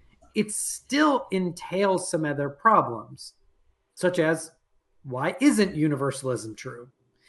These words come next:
God being in absolute control and having the ability to call whomever he desires and regenerate all whom he wills,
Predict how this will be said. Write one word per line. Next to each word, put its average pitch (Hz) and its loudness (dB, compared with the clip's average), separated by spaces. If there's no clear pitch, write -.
God 220 10
being 196 4
in 151 0
absolute 180 2
control 151 2
and 160 2
having 175 2
the 156 4
ability 147 2
to 135 -2
call 160 0
whomever 165 4
he 156 4
desires 147 2
and 165 2
regenerate 165 4
all 165 4
whom 170 2
he 160 2
wills, 175 0